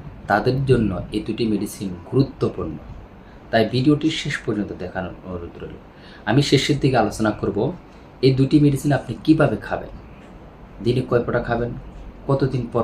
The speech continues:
পর খাবেন, কয় মাস খেতে পারেন, কতদিন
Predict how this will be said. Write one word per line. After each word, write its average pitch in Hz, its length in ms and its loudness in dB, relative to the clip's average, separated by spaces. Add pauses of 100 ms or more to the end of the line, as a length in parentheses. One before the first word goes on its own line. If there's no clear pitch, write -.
পর 110 100 0
খাবেন, 110 400 -2 (720)
কয় 147 140 8
মাস 131 220 0
খেতে - 200 -8
পারেন, - 220 -14 (360)
কতদিন 135 360 0